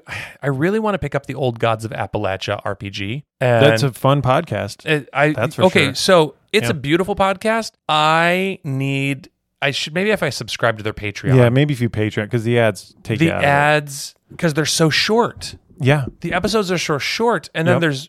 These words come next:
Speaker 1: a ton of music at the beginning and ads.
Speaker 2: Yeah.
Speaker 1: And I feel like I'm, every time I'm just getting into the story, the episode's over and I have to wait through the ads and the music again.
Speaker 2: And they do so good at setting the mood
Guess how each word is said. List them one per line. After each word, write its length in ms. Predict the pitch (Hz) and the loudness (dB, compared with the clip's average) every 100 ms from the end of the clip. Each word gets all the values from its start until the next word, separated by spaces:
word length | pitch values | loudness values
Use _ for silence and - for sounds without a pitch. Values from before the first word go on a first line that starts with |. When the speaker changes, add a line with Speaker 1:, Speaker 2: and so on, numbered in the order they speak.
| _ - | _ -12
Speaker 1:
a 60 | |
ton 300 | - - 202 | -10 -2 0
of 80 | 214 | 2
music 460 | 180 202 185 156 143 | 0 0 -2 -4 -6
at 80 | - | -8
the 80 | |
beginning 480 | 123 127 185 180 151 | -8 -2 0 0 -2
and 100 | 131 | -4
ads. 640 | 131 170 180 160 139 120 - | -4 -2 0 0 -4 -10 -6
Speaker 2:
Yeah. 200 | 120 113 - - | 0 0 -2 -2
Speaker 1:
And 140 | 143 | 0
I 60 | 147 | 0
feel 180 | 180 175 | -2 -2
like 220 | 160 147 | -2 -2
I'm, 200 | 143 143 - - - | -4 -6 -14 -20 -2
every 160 | 165 190 | 0 2
time 200 | 190 180 | 2 2
I'm 140 | 165 | 0
just 360 | 135 202 196 - | 2 2 2 -2
getting 220 | 208 208 | -2 -2
into 120 | 202 | -2
the 60 | 185 | -2
story, 320 | 220 208 160 | 2 2 2
the 180 | 147 147 | 0 -2
episode's 360 | 143 156 143 | 0 0 2
over 160 | 180 165 | 2 2
and 100 | 151 | 0
I 0 | |
have 80 | - | -2
to 60 | |
wait 120 | 147 139 | -6 -4
through 100 | 139 | -2
the 100 | 135 | 0
ads 180 | 131 | 0
and 60 | 131 | -2
the 60 | 139 | 0
music 280 | 175 156 - | 0 -2 -4
again. 260 | 107 101 | -4 2
Speaker 2:
And 120 | 170 | 4
they 80 | 175 | 4
do 160 | 151 165 | 2 -2
so 300 | - 160 151 | -2 -2 0
good 220 | 139 131 | 2 0
at 100 | 104 | -2
setting 320 | - 117 120 | -4 -2 -2
the 80 | 110 | -4
mood 500 | 104 113 101 101 | -2 -2 -4 -6